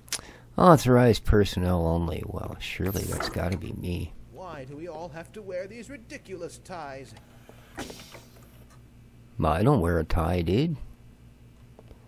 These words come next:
Speaker 1: I don't remember where my locker is either. Uh-huh, Giro, Chanel.
Speaker 2: Triple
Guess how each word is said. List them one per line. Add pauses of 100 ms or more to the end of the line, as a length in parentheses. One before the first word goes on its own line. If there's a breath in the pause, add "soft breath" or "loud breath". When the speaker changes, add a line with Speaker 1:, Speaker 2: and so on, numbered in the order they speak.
(720)
Speaker 1:
I
don't
remember
where
my
locker
is
either. (1400 soft breath)
Uh-huh,
Giro,
Chanel. (720)
Speaker 2:
Triple